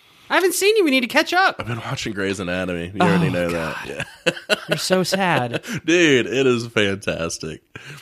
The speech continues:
Speaker 1: What's your favorite? Uh, who's, who do you like more, McDreamy or McSteamy?
Speaker 2: Which one's McSteamy?
Speaker 1: I have no idea. I just know the names.
Speaker 2: Well, I don't know, man. You might have ruined something for me. The only one I know so far, I'm not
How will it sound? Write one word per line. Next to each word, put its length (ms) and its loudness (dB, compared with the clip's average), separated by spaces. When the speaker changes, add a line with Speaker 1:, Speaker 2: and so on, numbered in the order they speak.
Speaker 1:
What's 200 4
your 80 2
favorite? 400 4
Uh, 240 -2
who's, 220 4
who 80 -4
do 60 2
you 80 4
like 180 4
more, 180 6
McDreamy 440 4
or 60 4
McSteamy? 520 0
Speaker 2:
Which 160 2
one's 140 2
McSteamy? 600 -6
Speaker 1:
I 100 2
have 140 2
no 280 4
idea. 260 4
I 20 0
just 160 -2
know 100 4
the 80 2
names. 340 -4
Speaker 2:
Well, 100 0
I 200 6
don't 160 2
know, 180 6
man. 200 2
You 60 2
might 180 6
have 80 4
ruined 300 4
something 340 2
for 260 0
me. 160 -8
The 100 2
only 140 6
one 160 4
I 80 6
know 140 4
so 180 4
far, 580 4
I'm 140 0
not 200 -2